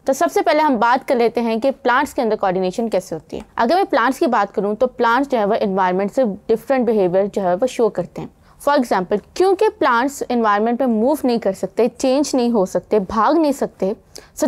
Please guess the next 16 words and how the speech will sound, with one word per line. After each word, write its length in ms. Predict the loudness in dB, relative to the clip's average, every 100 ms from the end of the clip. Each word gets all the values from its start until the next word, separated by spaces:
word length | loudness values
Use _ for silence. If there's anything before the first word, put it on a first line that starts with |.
| 0
that's 360 | 2 2 2
why 140 | 0 2 0 -4 0
उनका 340 | 0 2 2
जो 160 | 2 0
रिस्पॉन्स 520 | -2 0 0 2 0
होता 200 | 0 2
है 200 | 2 0
स्टिमुलस 540 | 0 0 2 2 0
का 120 | -2
वो 120 | -2 0
काफ़ी 440 | 0 0 0 -2 -2 -2
हद 140 | -2 0
तक 200 | -4 -4 -4
चेंज 320 | -2 0 0
होता 200 | 0 0
है 200 | 0